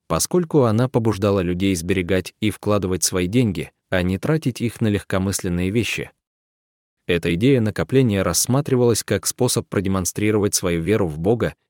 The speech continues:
и как способ показать, что человек живёт добродетельной и благочестивой жизнью. Вебер утверждал, что эта идея накопления была основным фактором развития капитализма, поскольку она побуждала людей сберегать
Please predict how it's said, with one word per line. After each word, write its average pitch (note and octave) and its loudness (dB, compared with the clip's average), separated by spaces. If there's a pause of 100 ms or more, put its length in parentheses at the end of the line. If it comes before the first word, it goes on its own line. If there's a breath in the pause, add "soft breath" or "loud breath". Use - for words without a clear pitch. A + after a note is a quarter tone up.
и G#2 0
как G2+ -2
способ - -2
показать, E2+ -4
что - -4
человек F#2 -2
живёт G2+ 0
добродетельной F#2+ 0
и G#2+ 0
благочестивой G2 0
жизнью. F2 -2 (960)
Вебер G2+ 2
утверждал, A2 2
что - -2
эта G#2+ 0
идея A2+ 2
накопления G2 0
была G2+ 2
основным F2 -2
фактором E2 -2
развития F2 -2
капитализма, F2 -4 (260)
поскольку D#3+ 2
она A#2 2
побуждала G2+ 0
людей F2+ 0
сберегать F2+ -2